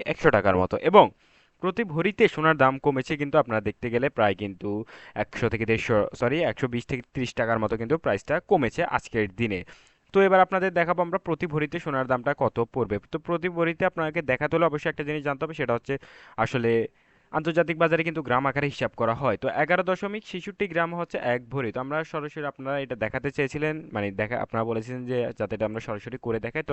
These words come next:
আজকের ভিডিওতে আমরা এটা সরাসরি করে দেখাচ্ছি। তো দেখতে পাচ্ছেন প্রাইসটা পড়বে ছিয়াত্তর হাজার চারশত একত্রিশ টাকা, ছিয়াত্তর হাজার চারশত একত্রিশ টাকা পড়বে বাইশ ক্যারেটের প্রতি ভরি সোনার দাম। তো একই সাথে কিন্তু আমরা এবার চলে যাবো চব্বিশ ক্যারেটে। আমি বলে রাখছি এটা কিন্তু ইন্ডিয়ান গোল্ডের আপডেট প্রাইস,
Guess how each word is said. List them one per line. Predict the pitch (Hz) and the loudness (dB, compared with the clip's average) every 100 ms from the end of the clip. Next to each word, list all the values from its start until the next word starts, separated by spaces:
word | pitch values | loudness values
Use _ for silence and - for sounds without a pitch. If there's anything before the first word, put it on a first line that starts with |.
| 127 | -2
আজকের | - 127 | -2 -6
ভিডিওতে | 117 113 131 120 | -2 -2 0 0
আমরা | 117 | 0
এটা | 143 208 _ - _ - | 0 0 _ -20 _ -2
সরাসরি | 180 160 160 156 | 0 0 -4 -2
করে | 165 117 | 0 0
দেখাচ্ছি। | 101 - 113 | -4 -6 -6
তো | 139 | -4
দেখতে | 160 196 196 | -2 0 0
পাচ্ছেন | 202 233 - - - - | 2 0 -2 -16 -20 2
প্রাইসটা | 190 185 226 220 | 6 6 4 4
পড়বে | 175 196 269 - _ - | 4 2 0 -4 _ 2
ছিয়াত্তর | 233 220 214 | 4 6 4
হাজার | 202 196 | 4 2
চারশত | 202 - 202 190 | -2 0 0 0
একত্রিশ | - 175 - 127 | 0 -4 -2 -4
টাকা, | 90 85 - - | -4 -8 -12 -2
ছিয়াত্তর | 165 170 - 175 | 0 0 -2 2
হাজার | 175 180 | 2 2
চারশত | 180 - 160 151 | 0 -2 -2 -2
একত্রিশ | 147 - 185 - | -2 -6 -12 -4
টাকা | 196 190 180 | -2 0 -2
পড়বে | 185 226 254 _ 123 | 0 2 0 _ -2
বাইশ | 127 170 - | 0 0 2
ক্যারেটের | 214 214 208 | 2 2 -2
প্রতি | 170 160 | -2 0
ভরি | 190 233 | -2 -2
সোনার | 123 104 92 | -4 -4 -2
দাম। | 113 92 _ _ _ - | -2 -2 _ _ _ 2
তো | 165 | 2
একই | 185 | 2
সাথে | 202 185 | -2 -2
কিন্তু | 190 180 | 0 2
আমরা | 170 170 | 2 2
এবার | 170 | 4
চলে | 170 156 | 4 4
যাবো | 160 190 | 2 0
চব্বিশ | 151 139 | -2 0
ক্যারেটে। | 120 95 98 | 0 0 -2
আমি | 120 156 | -4 0
বলে | 170 | 2
রাখছি | 170 202 | 2 2
এটা | 175 165 | 0 0
কিন্তু | 160 165 | -2 -4
ইন্ডিয়ান | 151 160 156 | 2 2 4
গোল্ডের | 156 160 - | 4 2 4
আপডেট | 127 135 131 | 2 4 4
প্রাইস, | 107 | 4